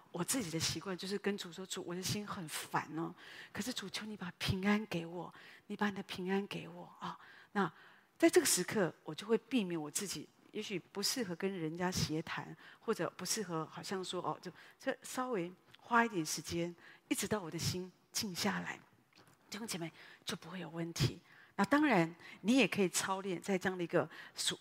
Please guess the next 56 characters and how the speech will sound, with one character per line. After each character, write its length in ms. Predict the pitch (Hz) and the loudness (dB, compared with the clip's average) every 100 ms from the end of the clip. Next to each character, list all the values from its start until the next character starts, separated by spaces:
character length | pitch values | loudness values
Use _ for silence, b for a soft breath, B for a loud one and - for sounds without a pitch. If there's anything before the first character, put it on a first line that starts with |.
| - | 4
跟 160 | - 226 | 6 6
神 220 | - 160 | 2 -4
独 200 | 170 170 | -6 -6
处 180 | - 156 | -6 -6
的 40 | |
时 100 | 147 | -6
候， 80 | 180 | -6
你 80 | 170 | -8
就 120 | - | -10
是 80 | 233 - | -12 -6
要 160 | 277 | -6
花 200 | 262 269 | -2 -2
时 160 | 262 196 | -2 -4
间 160 | 220 214 | -6 -6
读 140 | 180 | -8
圣 220 | - 214 | -6 -6
经、 240 | 185 190 190 | -6 -8 -6
祷 140 | 165 - | -10 -2
告 200 | 202 180 165 | -2 -2 -4
哈， 200 | - - B B B | -8 -8 B B B
因 100 | 277 | 4
为 140 | 269 | 6
神 240 | 214 - 165 | 6 4 2
的 80 | 190 | 0
话 240 | 226 190 | -2 -2
就 140 | - | 0
是 200 | 233 214 175 | 2 2 0
可 180 | - | 2
以 20 | 196 | 2
填 300 | - 170 180 | 4 2 2
饱 160 | 175 | 0
我 180 | 170 139 | 0 -6
们 160 | 143 151 | -8 -6
的 140 | 160 | 0
心 360 | - - 208 202 | 4 4 2 -4
灵， 200 | 156 156 B B | -6 -8 B B
是 160 | - 269 | 0 0
我 100 | 175 | -2
们 140 | 160 | -2
精 260 | 156 208 214 | -2 -2 0
神 200 | - 151 | 0 -2
的 80 | 151 | -2
粮 300 | 143 143 180 | -2 -4 2
食， 220 | - - - | 2 2 -2
所 120 | - | -4
以 40 | 269 | -4
你 60 | - | -4
一 60 | |
定 100 | 320 | -6
要 80 | 311 | -6
读 140 | - | -6
圣 240 | 190 247 214 | -6 -4 -4
经。 280 | - 214 214 B B B | -2 -2 -4 B B B
好， 180 | - - | 0 2
呃， 80 | - - | 0 4
要， 160 | 254 | 4